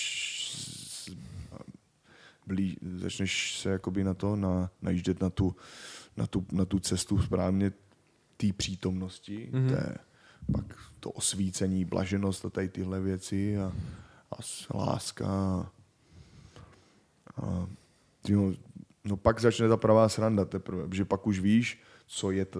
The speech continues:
Speaker 1: co je to, co opravdu chceš, tím, ši-, tím, čím seš vlastně doopravdy a co jsou ty nánosy. A pak si začneš teprve uvědomovat,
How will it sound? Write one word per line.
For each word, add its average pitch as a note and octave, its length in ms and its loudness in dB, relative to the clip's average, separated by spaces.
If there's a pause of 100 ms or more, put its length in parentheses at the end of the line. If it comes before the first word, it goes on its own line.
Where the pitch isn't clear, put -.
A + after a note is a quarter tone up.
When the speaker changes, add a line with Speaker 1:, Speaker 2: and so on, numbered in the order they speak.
(140)
Speaker 1:
co - 220 4
je G#2 120 8
to, G2+ 200 -2
co - 160 -4
opravdu G#2 560 -4
chceš, - 640 -6 (360)
tím, A2 300 2
ši-, - 320 -2
tím, A2 280 0
čím G2 240 0
seš F#2+ 240 -2
vlastně G2 320 -4
doopravdy F#2+ 580 -2 (320)
a G#2 80 -4
co G#2+ 280 2
jsou G#2+ 260 4
ty A2 140 2
nánosy. G#2 640 0 (680)
A - 60 -12
pak G2 200 -6
si - 180 -6
začneš G2+ 380 0
teprve G2+ 640 2 (420)
uvědomovat, F#2+ 520 2